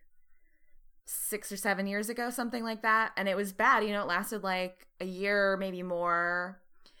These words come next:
Um, part of that was, like, really, really, really severe. And then I came out of it. You know, I got medication and I got a really good therapist. And I actually recovered. I think that was the first time I'd had a major depression that I actually, like, genuinely recovered from,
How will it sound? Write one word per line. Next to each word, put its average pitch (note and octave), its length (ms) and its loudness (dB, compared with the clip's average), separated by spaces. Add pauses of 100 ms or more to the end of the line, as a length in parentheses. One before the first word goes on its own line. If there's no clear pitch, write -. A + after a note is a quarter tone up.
(220)
Um, F3+ 380 4
part F3+ 240 -2
of F3 100 0
that E3+ 220 2
was, F3 120 -4
like, E3 160 -4
really, F3 300 -2
really, E3 220 -2
really D#3+ 200 -4
severe. A3+ 540 -2
And G#3+ 100 4
then A#3+ 100 0
I A#3 60 0
came B3+ 220 0
out F4+ 140 6
of F#3 80 0
it. D#3+ 140 -2
You F3+ 100 -2
know, F3+ 80 2
I E3+ 100 2
got E3+ 260 4
medication C4 520 -2
and B3 100 0
I G#3 60 2
got F#3+ 160 4
a F#3 40 0
really F#3 180 0
good F#3 140 -4
therapist. - 720 2 (340)
And F#3 160 2
I F3+ 200 4
actually A3 340 6
recovered. F3 460 0
I E3 60 0
think G#3 180 -4
that A3+ 100 4
was B3+ 80 0
the C#4+ 80 -2
first B3+ 260 -4
time F#3+ 160 2
I'd F3 120 0
had F3 200 0
a E3+ 60 -4
major E3 220 -6
depression E3 340 -8
that D#3 80 -2
I C3+ 60 2
actually, E3 320 -2
like, C#3+ 200 -6
genuinely D#3 440 -6
recovered D#3+ 420 -4
from, D#4 280 -4